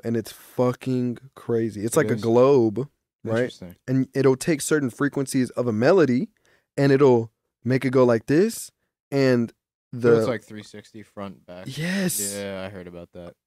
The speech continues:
Speaker 1: Bro, I'm thinking about getting that bit. I mean, thirty bucks, bro. Everything on that bitch
Speaker 2: Yeah.
Speaker 1: is thirty bucks anyways. But I was thinking about doing some shit like that for vocals. 'Cause anytime I look up, um, like, a specific plugin that's meant for beats, I'm like, "Okay, but what does this do,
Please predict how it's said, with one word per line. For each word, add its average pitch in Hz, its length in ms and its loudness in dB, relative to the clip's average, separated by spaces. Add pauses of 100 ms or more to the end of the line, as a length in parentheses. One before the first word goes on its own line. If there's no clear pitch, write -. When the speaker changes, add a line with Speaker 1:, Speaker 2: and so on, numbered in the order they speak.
(260)
Speaker 1:
Bro, 120 340 2 (100)
I'm 123 100 -6
thinking 127 220 -4
about 98 220 -4
getting 113 200 -2
that 104 200 -4
bit. 104 220 -6
I - 20 -6
mean, 139 140 -6
thirty 196 240 -6
bucks, - 300 -8
bro. - 160 -12
Everything 147 340 -12
on 139 80 -10
that 139 120 -10
bitch 139 60 -12
Speaker 2:
Yeah. 139 60 -4
Speaker 1:
is 107 100 -8
thirty 127 200 -4
bucks 123 260 -6
anyways. 113 380 -6 (580)
But 110 80 0
I - 20 4
was 135 120 0
thinking 143 180 0
about 120 300 0
doing 131 180 0
some 123 160 -4
shit 120 220 -2
like 107 180 -4
that 113 180 0
for 104 140 -6
vocals. 107 640 -2 (400)
'Cause 135 100 -2
anytime 180 400 2
I 147 60 4
look 147 240 2
up, 131 240 2
um, 104 560 -2 (800)
like, 120 160 2
a 110 60 -2
specific - 480 -4
plugin 135 480 0 (280)
that's 117 160 -2
meant 135 240 0
for 127 120 0
beats, 127 420 -4 (140)
I'm 127 120 0
like, 107 320 -4
"Okay, 110 160 -8
but 101 160 -8
what 113 180 0
does 135 120 0
this 117 100 -4
do, 113 220 2